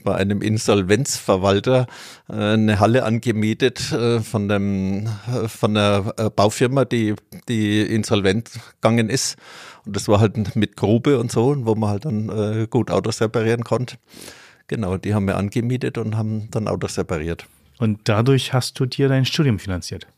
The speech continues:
Speaker 1: Ja, also ich hab bafög bekommen, aber, äh, das, was sonst zum Leben noch gefehlt hat, äh, das hab ich da durchs Autoreparieren verdient. Das war so viel, dass ich zwischendurch der Elan für das Studium ein bisschen erlahmt ist.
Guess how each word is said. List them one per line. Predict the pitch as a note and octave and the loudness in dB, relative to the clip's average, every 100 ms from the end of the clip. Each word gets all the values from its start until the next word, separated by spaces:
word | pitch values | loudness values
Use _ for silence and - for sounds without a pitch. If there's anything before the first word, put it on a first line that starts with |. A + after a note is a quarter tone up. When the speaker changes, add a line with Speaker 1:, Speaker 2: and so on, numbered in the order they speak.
| - | -2
Speaker 1:
Ja, | G2+ F2 F#2 | -2 -2 -4
also | G2 A2 | -4 -2
ich | G#2 | -4
hab | - | 0
bafög | - F#3 C3 - | 2 2 0 -2
bekommen, | A#2+ - B2 C#3 D3 | -4 0 0 -2 -4
aber, | A#2+ A#2 A2+ A2+ A#2+ A#2+ A2+ A#2 A2 A2 G#2+ F#2+ | -2 0 2 2 0 -2 -2 0 2 2 0 -4
äh, | - | -12
das, | - G2 - | -8 -8 -4
was | G#2 G#2 | -4 -2
sonst | A2+ G#2+ - - | -2 -4 -6 -4
zum | G#2+ | -2
Leben | G2+ G2+ A2+ | 0 0 0
noch | G2+ - | -2 -2
gefehlt | F#2+ G2+ A#2+ | -2 0 -2
hat, | A#2+ - - - - - _ _ A#2+ | -6 -8 -20 -20 -20 -20 _ _ -6
äh, | A2+ A2 | -4 -4
das | A2 A2+ | -6 -4
hab | G#2+ | -4
ich | A#2 | -4
da | G#2+ G#2+ | -2 0
durchs | A2+ G#2+ - | 0 -4 -4
Autoreparieren | G#2+ A#2 G2+ F2 F#2+ G2 F#2 | -2 0 0 0 -2 -2 -2
verdient. | G2+ - G2 - - - | -6 -4 -6 -6 -8 -2
Das | A#2+ | 2
war | A#2 G2+ | 4 4
so | A#2+ A#2+ | 4 2
viel, | - B2 B2+ C3+ | 2 2 4 2
dass | C3 A#2 - | 2 -2 -4
ich | B2 - - - - - - - | -8 -8 -16 -16 -14 -14 -14 -16
zwischendurch | - B2+ B2 B2+ B2+ A#2+ - - | -6 -2 0 0 2 2 0 -2
der | G#2+ G#2 | 0 2
Elan | A2 G#2 G2 F#2+ A2+ C#3 | 4 4 4 4 4 0
für | C#3 | -4
das | A#2+ B2 | -4 -6
Studium | - C3+ C#3 C#3 B2+ | -4 -6 -4 -6 -4
ein | A#2 | -4
bisschen | B2+ - A2+ | -4 -2 0
erlahmt | G#2 G#2+ G2+ A2+ A#2 | 2 4 4 2 0
ist. | G2+ - | -2 -2